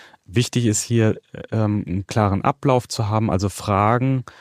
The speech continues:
auch zu stellen natürlich, ähm, dann die entsprechenden Untersuchungen durchzuführen. Also im ärztlichen Gespräch frage ich dann, äh, "Was genau spüren Sie? Seit wann bestehen die Beschwerden?", ne? Also so dieses typische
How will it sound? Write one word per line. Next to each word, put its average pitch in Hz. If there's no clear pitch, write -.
auch 110
zu -
stellen 120
natürlich, 117
ähm, 104
dann 104
die 98
entsprechenden 101
Untersuchungen 110
durchzuführen. 113
Also 104
im 87
ärztlichen 110
Gespräch 107
frage 107
ich 107
dann, 110
äh, 104
"Was 110
genau 113
spüren 117
Sie? 117
Seit 104
wann 117
bestehen 113
die 107
Beschwerden?", 104
ne? 139
Also 110
so 104
dieses 101
typische -